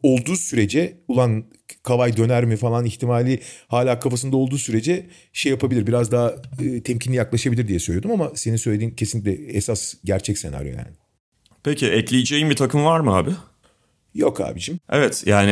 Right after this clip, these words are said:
Speaker 2: haftaya dediğimiz gibi Perşembe değil, Cuma artık yaparız. Deadline'dan sonra olup biteni konuşuruz. İhtimalleri değil, olup biteni konuşuruz. Bakalım nasıl bir tablo
Speaker 1: Peki,
Speaker 2: ortaya çıkacak.
Speaker 1: son bir soru
Speaker 2: Tabii
Speaker 1: sorayım.
Speaker 2: ki.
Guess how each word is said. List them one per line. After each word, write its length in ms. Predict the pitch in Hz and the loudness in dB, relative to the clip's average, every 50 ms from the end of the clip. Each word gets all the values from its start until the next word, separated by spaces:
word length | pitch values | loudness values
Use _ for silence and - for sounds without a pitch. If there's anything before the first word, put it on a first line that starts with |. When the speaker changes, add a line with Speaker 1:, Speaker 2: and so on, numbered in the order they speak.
| 104 - - | 2 2 2
Speaker 2:
haftaya 460 | - 110 107 107 - - 120 120 117 | 2 2 2 2 2 2 2 4 4
dediğimiz 400 | 117 120 123 127 123 123 120 - | 2 2 2 2 2 0 0 0
gibi 340 | 120 104 104 98 85 - - | 0 2 2 2 0 -2 -2
Perşembe 920 | - 101 101 104 101 - - 117 113 113 117 123 123 123 120 - - - 101 | 0 0 2 2 2 0 0 0 2 2 2 2 2 0 0 -2 -4 -4 -2
değil, 240 | 113 117 123 127 107 | 0 2 2 2 2
Cuma 460 | 107 107 104 113 120 120 120 120 120 - | 2 2 2 2 2 2 0 -2 -2 -2
artık 340 | 85 92 87 - - - | -2 -2 -2 -4 -4 -2
yaparız. 560 | 92 87 - 87 95 117 127 - - - - - | -2 -2 0 -2 -2 -2 -4 -6 -6 -8 -8 -8
Deadline'dan 640 | 85 87 92 92 90 90 92 92 90 92 95 90 87 | -4 -2 -2 0 0 2 2 2 4 4 4 2 2
sonra 260 | 85 - 92 87 95 | 0 0 0 0 0
olup 340 | - - 107 104 113 117 - | 0 2 2 2 0 0 -2
biteni 260 | 113 - - 95 90 | -2 0 0 0 0
konuşuruz. 460 | 87 90 82 82 - - 82 85 82 - - | 0 0 -2 -2 0 -2 -2 -2 -2 -2 -4
İhtimalleri 640 | 104 - - 101 95 92 92 92 87 90 98 92 98 | -4 -2 0 0 2 2 2 2 0 0 0 0 0
değil, 220 | 107 147 175 - - - | -2 -2 -2 -4 -4 -2
olup 240 | 107 104 - - | -2 -2 -2 -4
biteni 260 | - - - 90 87 85 | -6 -4 -2 -2 -2 -2
konuşuruz. 640 | - 85 78 78 - 92 90 147 - - - - - - _ - | -2 -4 -4 -4 -4 -4 -4 -4 -4 -6 -10 -14 -20 -16 _ -2
Bakalım 340 | 117 107 - 104 110 135 139 | -2 0 0 0 2 2 2
nasıl 220 | 127 127 - 123 | 0 0 0 -2
bir 80 | 110 92 | -4 -2
tablo 140 | - 98 92 | 0 0 0
Speaker 1:
Peki, 120 | 92 90 87 | 2 0 0
Speaker 2:
ortaya 200 | - - 87 82 | -2 -4 -6 -8
çıkacak. 320 | - - 95 - - 76 | -8 -8 -8 -8 -8 -6
Speaker 1:
son 280 | - 214 254 247 226 196 | -4 -2 -2 -2 -4 -6
bir 40 | 175 | -6
soru 200 | - - 151 135 | -6 -6 -8 -8
Speaker 2:
Tabii 100 | 120 - | -6 -4
Speaker 1:
sorayım. 280 | 107 98 90 90 87 85 | -4 -2 0 -2 -2 -2
Speaker 2:
ki. 180 | 113 113 139 | -4 -6 -6